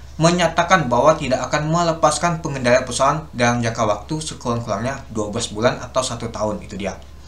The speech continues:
Tidak terdapat perusahaan yang dimiliki perusahaan yaitu saham Tustrali itu.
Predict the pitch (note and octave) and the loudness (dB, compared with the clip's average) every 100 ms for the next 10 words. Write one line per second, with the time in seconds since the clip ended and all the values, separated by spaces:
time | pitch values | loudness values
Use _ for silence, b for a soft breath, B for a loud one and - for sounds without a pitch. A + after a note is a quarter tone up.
0 | B B - A#2 B2 A#2+ G#2+ G#2 B2+ - | B B -4 0 2 2 2 6 6 6
1 | - - B2 C3 C3 A#2 A2 G#2 G#2 D3+ | -8 -4 0 0 0 -4 -2 -4 -4 -4
2 | D3 B B B A#2 A#2 B2+ C3 G#2 G#2 | -6 B B B -6 0 0 0 -6 -4
3 | G#2 G#2+ A#2 B2 - A2+ - G#2+ G#2 G2+ | -4 0 0 -2 -6 -8 -6 0 0 0
4 | F#2 - | -10 -12